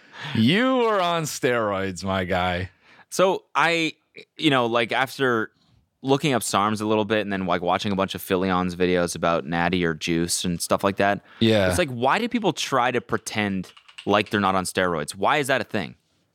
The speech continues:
Speaker 2: Because what I've realized is that nobody looks like this. It's not possible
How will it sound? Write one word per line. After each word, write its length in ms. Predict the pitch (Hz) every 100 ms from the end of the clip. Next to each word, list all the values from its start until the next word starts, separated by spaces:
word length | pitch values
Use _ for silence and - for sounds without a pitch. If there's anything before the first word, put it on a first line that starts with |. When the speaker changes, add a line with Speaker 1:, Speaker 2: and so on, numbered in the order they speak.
| _ _ -
Speaker 2:
Because 340 | 139 185 151 - _ 120 120
what 160 | 156 180
I've 120 | 143
realized 340 | 214 208 147
is 80 | 127
that 120 | 127
nobody 640 | 113 120 135 160 156 165 139
looks 260 | 123 -
like 180 | 87 -
this. 280 | 71 - -
It's 200 | 151 -
not 300 | 135 143 -
possible 580 | 127 131 135 123 120 113